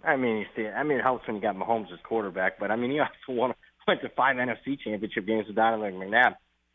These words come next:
Good quarterback. Now, you know, not gonna go down as a great N F L quarterback. So, uh, y-, you, I mean, his play calling jumps off. I mean, you just, you see,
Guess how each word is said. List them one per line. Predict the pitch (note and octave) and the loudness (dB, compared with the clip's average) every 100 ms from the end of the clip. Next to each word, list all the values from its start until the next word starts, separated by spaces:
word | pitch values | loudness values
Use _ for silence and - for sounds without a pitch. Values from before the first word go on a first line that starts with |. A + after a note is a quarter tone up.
| - | -4
Good | G#3 | -4
quarterback. | - E3+ G#3+ A#2 G#2 - _ _ | 0 2 2 -2 -8 -10 _ _
Now, | C3+ | -4
you | A2+ G#2+ | -4 -2
know, | G2+ | -6
not | A2 A2+ | -2 -2
gonna | A2+ G#2 | -2 -6
go | A#2 | -2
down | A#2+ A#2+ | 0 0
as | G2 | -2
a | F2+ E2+ - | -10 -12 -16
great | G2 C#3 F3+ D#3 | -4 0 0 0
N | A2+ | 0
F | G2 | 0
L | A2 F#2 | -2 -6
quarterback. | - G2+ G2+ G2 G#2 G2+ - | -4 -4 -2 -2 -2 -4 -2
So, | A#2 G#2 F#2+ - - _ _ | 0 0 -2 -10 -20 _ _
uh, | A2 G#2+ F#2 - _ _ _ _ | 6 6 4 -4 _ _ _ _
y-, | A#2 A#2 | -6 -2
you, | E3 E3+ E3 | 0 0 2
I | D3+ | 2
mean, | F3+ F3 | 2 2
his | F#3 B3 - | 0 -2 -2
play | C#3 | -2
calling | D3 B2+ A#2+ G2 | 0 2 0 0
jumps | A2 G#2 - | -6 -6 -6
off. | G2 F#2+ | -4 -4
I | G2+ | -4
mean, | G#2 | -4
you | A#2+ | -4
just, | D3+ - _ _ - | -6 -12 _ _ -4
you | C#3 | -4
see, | - | -2